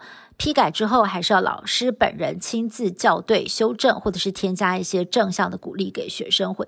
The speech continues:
馈。而另外，系统商也发现，由于这套系统呢是微软的资料库，英文分析的准确度高，但是中文有待加强。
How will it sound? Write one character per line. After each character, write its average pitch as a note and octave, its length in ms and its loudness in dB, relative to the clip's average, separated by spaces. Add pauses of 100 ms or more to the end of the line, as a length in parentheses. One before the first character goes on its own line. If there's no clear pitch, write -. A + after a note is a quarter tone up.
馈。 - 220 -2 (420)
而 - 120 2
另 C#4 160 0
外， C4+ 160 4
系 B3 100 -8
统 G3 160 -2
商 G3 180 4
也 - 80 -6
发 F#3 220 2
现， G3+ 240 0
由 F3+ 100 2
于 F#3+ 80 2
这 G3+ 120 -2
套 G3+ 160 2
系 G3+ 180 -4
统 F#3 160 -2
呢 F3+ 140 -2
是 A3 100 0
微 F3 140 2
软 F3 200 0
的 F#3+ 80 -10
资 E3+ 140 -4
料 G3+ 180 4
库， G3+ 240 2 (220)
英 C#4 140 0
文 A3+ 180 2
分 A#3 140 2
析 A#3 180 -4
的 G#3+ 140 2
准 - 180 -8
确 F#3+ 220 0
度 F3+ 160 -2
高， A#3 320 2
但 G#3+ 160 0
是 F#3 120 -4
中 C4 300 0
文 F3+ 280 2
有 E3 140 -4
待 C#3+ 140 -6
加 C#3 180 -4
强。 - 220 -8